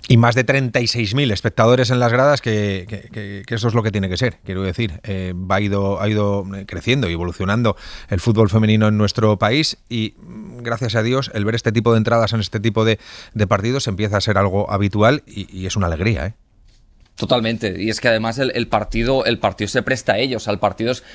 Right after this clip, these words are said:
Speaker 2: muy atractivo, o sea, cada temporada los clásicos o, o los enfrentamientos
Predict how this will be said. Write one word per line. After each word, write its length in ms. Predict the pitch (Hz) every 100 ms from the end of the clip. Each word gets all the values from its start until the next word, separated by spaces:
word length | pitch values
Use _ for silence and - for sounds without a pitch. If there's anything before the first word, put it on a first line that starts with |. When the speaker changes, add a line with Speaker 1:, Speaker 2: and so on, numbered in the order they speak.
| -
Speaker 2:
muy 500 | - 117 113 113 147
atractivo, 520 | 156 - 104 - 139 104
o 40 |
sea, 140 | 107
cada 220 | 104 107 107
temporada 440 | 120 110 113 131
los 280 | 143 127 -
clásicos 560 | 135 135 143 131 147
o, 80 | 120
o 240 | 113 90 117
los 160 | 110
enfrentamientos 800 | 113 107 110 107 113 120 135 131